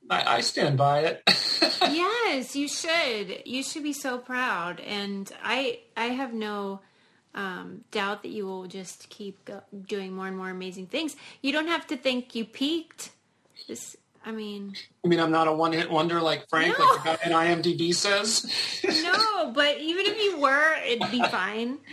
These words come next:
Speaker 2: Um, my sister wanted to know if you like the song Whirly Girl.
Speaker 1: Not really.
Speaker 2: No.
Speaker 1: I
Speaker 2: It's
Speaker 1: like,
Speaker 2: not your
Speaker 1: I
Speaker 2: kind
Speaker 1: do
Speaker 2: of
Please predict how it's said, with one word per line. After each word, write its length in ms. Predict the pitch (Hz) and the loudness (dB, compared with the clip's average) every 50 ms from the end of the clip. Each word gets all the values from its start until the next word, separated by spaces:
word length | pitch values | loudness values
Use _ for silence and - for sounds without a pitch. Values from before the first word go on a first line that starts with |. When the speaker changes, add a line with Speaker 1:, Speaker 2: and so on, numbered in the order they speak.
| - - - - - - - - - - - _ _ _ - | -14 -14 -12 -12 -14 -14 -16 -18 -20 -20 -20 _ _ _ 2
Speaker 2:
Um, 240 | - 247 240 240 | 2 2 2 2
my 140 | 240 254 262 | 0 0 0
sister 360 | 269 269 370 381 381 - 415 339 | 0 -2 -4 -4 -2 -2 -2 -2
wanted 280 | 294 269 262 247 233 220 | -2 -2 -2 -4 -4 -6
to 120 | - 247 226 | -6 -4 -2
know 480 | 226 220 214 214 214 208 202 202 - - _ _ | -2 0 0 0 -2 -2 -4 -6 -8 -12 _ _
if 460 | - 226 226 226 220 220 214 - - - | -2 -2 0 0 -2 -4 -8 -12 -16 -14
you 320 | 233 208 208 220 226 214 | -10 -8 -4 -4 -2 -2
like 460 | 208 196 196 196 220 240 233 - - - | -2 0 0 0 0 -2 -2 -6 -8 -6
the 100 | 226 208 | -6 -6
song 480 | - - - 196 190 185 175 185 196 208 | -6 -4 -4 -4 -4 -4 -4 -6 -2 0
Whirly 380 | 240 262 247 233 220 208 - | 2 2 2 2 0 -4 -8
Girl. 500 | - - - - - - - - - 254 - _ _ _ _ _ _ _ _ _ _ _ _ _ _ _ _ | -8 -8 -8 -8 -8 -10 -12 -14 -16 -18 -20 _ _ _ _ _ _ _ _ _ _ _ _ _ _ _ _
Speaker 1:
Not 280 | - 269 330 - - 185 | 0 2 2 4 4 2
really. 440 | 160 151 156 156 160 160 156 160 - _ _ _ _ _ | 2 2 4 4 4 2 0 -2 -6 _ _ _ _ _
Speaker 2:
No. 420 | - 285 277 262 254 254 247 254 254 _ _ _ _ _ - | -12 -10 -8 -8 -6 -6 -8 -8 -10 _ _ _ _ _ 2
Speaker 1:
I 40 | 196 | 4
Speaker 2:
It's 80 | 202 208 | 4 4
Speaker 1:
like, 160 | 240 247 - | 4 2 2
Speaker 2:
not 60 | - - | 0 2
your 80 | 254 | 2
Speaker 1:
I 60 | 190 185 | 2 2
Speaker 2:
kind 80 | 165 - | 2 0
Speaker 1:
do 60 | 208 | -2
Speaker 2:
of 60 | 247 | -2